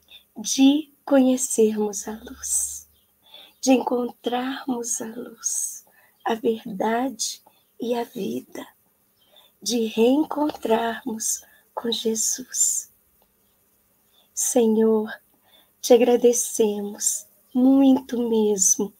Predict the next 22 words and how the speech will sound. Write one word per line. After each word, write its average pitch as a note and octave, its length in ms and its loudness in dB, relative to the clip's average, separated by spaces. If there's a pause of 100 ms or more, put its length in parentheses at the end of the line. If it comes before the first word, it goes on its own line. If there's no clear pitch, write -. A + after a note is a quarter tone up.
(400)
este - 380 2
ensino C4+ 640 2
da A3 100 0
vida G#3 300 -4
de - 240 -8
Pedro. G3 480 -4 (880)
Te - 100 2
agradecemos, A3+ 960 2
Senhor, A3 480 0
por A3+ 160 -2
Humberto A3+ 500 -2
de B3 140 -4
Campos, - 800 -6 (480)
por A3 140 -4
compartilhar A#3+ 960 0
conosco A3 880 -2 (340)
a A#3 80 -2
experiência B3+ 840 0
que C#4 120 -6
Pedro A#3+ 560 -2 (140)
teve G#3 420 0 (400)
contigo, G#3+ 920 -4